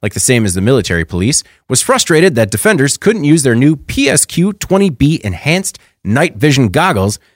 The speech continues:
because they couldn't properly be fitted to their helmets. Fulmer got innovative. First,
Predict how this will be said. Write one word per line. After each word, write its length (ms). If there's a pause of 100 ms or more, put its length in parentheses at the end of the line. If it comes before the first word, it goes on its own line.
(140)
because 220
they 120
couldn't 340
properly 500
be 120
fitted 400
to 80
their 120
helmets. 540 (560)
Fulmer 480 (120)
got 280
innovative. 500 (280)
First, 320